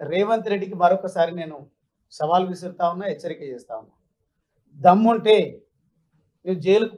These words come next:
పోకముందే, తప్పదు ఎట్లాగూ నీ పైన ఉన్నటువంటి అక్రమ కేసులు, నువ్వు చేస్తున్నటువంటి దుర్మార్గాలు, నీ blackmailing రాజకీయాలు, సమాచార హక్కు చట్టాన్ని అడ్డంగా పెట్టుకొని మీరు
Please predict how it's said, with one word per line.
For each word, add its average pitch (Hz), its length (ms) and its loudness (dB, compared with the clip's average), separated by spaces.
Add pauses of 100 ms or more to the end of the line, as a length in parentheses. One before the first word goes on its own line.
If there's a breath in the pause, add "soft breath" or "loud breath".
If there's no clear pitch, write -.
పోకముందే, 190 580 2 (1160)
తప్పదు 196 380 0
ఎట్లాగూ 202 360 2 (540)
నీ 170 100 -4 (100)
పైన 185 200 0
ఉన్నటువంటి 185 400 -4
అక్రమ 180 240 -2 (120)
కేసులు, 170 340 -12 (580)
నువ్వు 185 160 0
చేస్తున్నటువంటి 185 540 -6 (100)
దుర్మార్గాలు, 175 640 2 (360)
నీ 170 80 -4 (100)
blackmailing 180 720 0
రాజకీయాలు, 165 640 2 (680)
సమాచార 190 560 2
హక్కు 180 280 -6
చట్టాన్ని 175 380 0
అడ్డంగా 185 420 0
పెట్టుకొని 170 420 -8 (600)
మీరు 180 200 -2